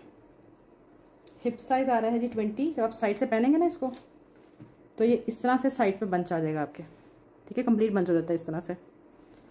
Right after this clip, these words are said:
लेंथ मैं आपको इसकी बताती हूँ, लेंथ आ रही है जी फ़ोर्टी फ़ोर इंचेस पे।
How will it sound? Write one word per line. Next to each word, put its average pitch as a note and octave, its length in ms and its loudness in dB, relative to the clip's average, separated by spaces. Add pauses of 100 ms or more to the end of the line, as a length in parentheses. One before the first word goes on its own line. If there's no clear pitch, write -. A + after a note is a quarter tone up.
(600)
लेंथ G#3+ 240 -2
मैं A#3+ 140 -2
आपको A#3 160 0
इसकी B3 200 -4
बताती A3+ 320 -2
हूँ, C#4+ 80 0 (4000)
लेंथ A#3+ 220 2
आ C#4 100 2
रही A#3+ 120 2
है B3 80 0
जी C4+ 100 -2
फ़ोर्टी A#3 320 -6
फ़ोर G#3 240 -2
इंचेस E3 320 -8
पे। D#3+ 140 -12